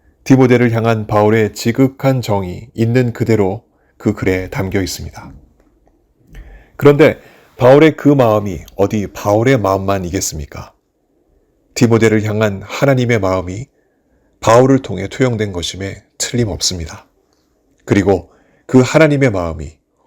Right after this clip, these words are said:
오늘 우리에게도 비치는 것을 우리는 피할 수 없습니다.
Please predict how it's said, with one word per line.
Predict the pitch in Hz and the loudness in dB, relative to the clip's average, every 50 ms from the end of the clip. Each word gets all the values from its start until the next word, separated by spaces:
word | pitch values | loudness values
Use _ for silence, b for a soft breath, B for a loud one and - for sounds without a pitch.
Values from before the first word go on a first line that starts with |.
| _ _ | _ _
오늘 | - 101 107 110 113 107 101 | -2 0 2 2 2 2 0
우리에게도 | - - 107 107 113 117 113 101 92 95 101 104 104 104 107 b b b b b b b | -2 0 0 2 2 2 2 0 0 -4 -2 0 0 -2 -2 b b b b b b b
비치는 | - 123 123 - - - 123 120 107 98 | 0 0 0 0 0 -2 0 -2 -2 -2
것을 | - 90 - - 95 95 - - - - _ _ - | -4 -6 -6 -6 -8 -8 -8 -12 -18 -20 _ _ -18
우리는 | - - 87 85 90 90 95 - | -10 -8 -6 -6 -6 -8 -10 -10
피할 | - - - 131 113 104 | -8 0 2 2 2 2
수 | - - - - 87 87 | -2 -6 -8 -6 -6 -4
없습니다. | - - - - - - 82 80 78 - - - - | -2 -4 -4 -4 -4 -8 -8 -8 -12 -14 -16 -20 -20